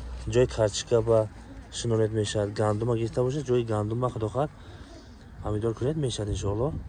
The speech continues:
Як донаш як сомонӣ.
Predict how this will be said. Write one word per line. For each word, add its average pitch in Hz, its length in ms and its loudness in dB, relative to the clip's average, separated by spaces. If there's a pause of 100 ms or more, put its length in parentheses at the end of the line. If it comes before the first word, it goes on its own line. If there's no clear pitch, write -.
(760)
Як 123 220 0
донаш 117 400 0
як 110 180 -2
сомонӣ. 98 600 -4